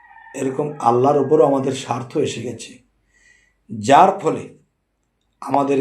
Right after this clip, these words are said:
এইসব ইবাদত আল্লাহর কাছে গ্রহণযোগ্য হবে না। আর এই বিশৃঙ্খলতা থেকে সেদিনই মুক্ত হব আমরা, যেদিন থেকে স্বার্থ মুক্ত হয়ে যাব।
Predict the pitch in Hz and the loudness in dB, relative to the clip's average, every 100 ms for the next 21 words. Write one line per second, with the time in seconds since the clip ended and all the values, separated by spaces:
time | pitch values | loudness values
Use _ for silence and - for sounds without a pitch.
0 | - 131 131 151 - 135 131 131 135 - | 0 0 0 -4 -6 -2 0 0 -2 -4
1 | - - _ _ _ _ - 113 117 120 | -12 -20 _ _ _ _ -8 -6 -2 -2
2 | 165 165 127 - 117 123 120 151 143 131 | -4 -8 -12 -12 -6 -4 -4 -6 -8 -6
3 | 156 113 131 180 165 113 - - _ _ | -6 -4 0 4 4 2 -6 -20 _ _
4 | _ _ _ _ - 123 135 127 139 147 | _ _ _ _ -2 2 4 2 0 -4
5 | 190 196 180 165 165 - 170 160 165 - | -4 -2 -2 -2 -4 -6 -6 -2 0 -2
6 | - - - - 190 202 233 214 202 202 | -8 -20 -10 0 2 4 2 2 2 2
7 | 190 185 175 - - - _ 127 151 160 | 2 4 2 0 -8 -20 _ 0 2 2
8 | 151 143 160 139 147 147 - - 135 147 | 0 0 -2 -4 -6 -6 -8 -8 -8 -8
9 | - 165 143 120 - 104 110 98 | -4 -4 -4 -10 -12 -8 -8 -8